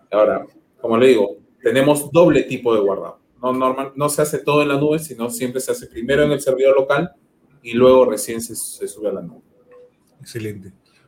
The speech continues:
Speaker 2: Hay una pregunta también muy técnica de Hugo Velarde, eh, dice, Buen día, ¿alguna utilización de la información generada a través de modelos de B I?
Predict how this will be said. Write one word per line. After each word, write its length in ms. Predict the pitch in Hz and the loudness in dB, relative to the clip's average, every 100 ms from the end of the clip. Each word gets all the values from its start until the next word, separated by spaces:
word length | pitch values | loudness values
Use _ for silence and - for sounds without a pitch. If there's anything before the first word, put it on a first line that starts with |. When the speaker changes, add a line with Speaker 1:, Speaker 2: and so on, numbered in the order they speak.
| _ | _
Speaker 2:
Hay 80 | 151 | -2
una 120 | 180 | 0
pregunta 300 | 185 175 180 | 2 2 2
también 260 | 151 170 180 | 0 0 4
muy 160 | 185 | 4
técnica 480 | 190 196 185 190 202 | 4 4 6 4 2
de 100 | 170 | 0
Hugo 180 | 151 170 | 0 0
Velarde, 420 | 156 165 165 175 | -2 -2 -2 -4
eh, 260 | 196 131 127 | -4 -4 -6
dice, 180 | 143 151 | -6 -4
Buen 180 | 135 147 | -4 -2
día, 280 | 165 143 - | -2 -2 -6
¿alguna 340 | 139 170 175 | -8 -4 -2
utilización 560 | 185 180 135 123 170 170 | -2 -4 -4 -4 -2 -2
de 60 | |
la 60 | 170 | -2
información 520 | 156 135 123 120 170 | -4 -6 -6 -4 -4
generada 500 | 170 143 147 160 160 | -4 -4 -4 -4 -6
a 80 | 143 | -8
través 320 | 123 135 147 | -4 -2 -2
de 120 | 160 | -2
modelos 400 | 151 135 151 165 | -2 -2 0 2
de 80 | 147 | 2
B 100 | 127 | 0
I? 360 | 151 165 135 | 0 0 -2